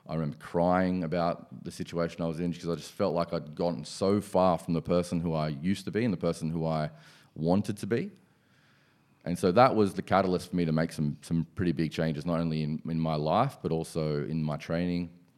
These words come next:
And so then I started to go on this journey of, like, trying to get that back and trying to be more authentic and trying to be, um, a lot mentally tougher. I remember what, I remember listening to a podcast with David Goggins, and, and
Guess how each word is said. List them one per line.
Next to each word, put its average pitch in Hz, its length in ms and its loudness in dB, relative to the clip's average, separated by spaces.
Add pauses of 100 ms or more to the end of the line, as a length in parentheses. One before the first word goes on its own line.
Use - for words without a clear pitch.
(200)
And 78 420 -2 (960)
so 87 420 2
then 120 240 6
I 113 120 6
started 101 400 4
to 90 580 0 (640)
go 107 140 8
on 101 80 6
this 98 120 2
journey 98 300 2
of, 82 100 0
like, 82 160 0
trying 87 200 0
to 85 40 -2
get 80 140 -2
that 78 180 -4
back 76 300 -10 (400)
and 85 100 -8
trying 92 160 2
to 87 60 2
be 87 80 2
more 85 220 4
authentic 82 680 -2
and 80 100 -8
trying 82 220 -2
to 82 60 0
be, 78 320 0
um, 73 400 -4 (200)
a 85 60 -2
lot 98 180 4
mentally 95 380 2
tougher. 82 480 -2 (960)
I 101 80 4
remember 127 320 8
what, 123 240 4
I 101 40 4
remember 117 260 4
listening 110 240 0
to 98 120 -4
a 87 40 -2
podcast 92 420 2
with 82 100 -6
David 85 220 2
Goggins, 87 400 2
and, 82 180 0
and 82 400 0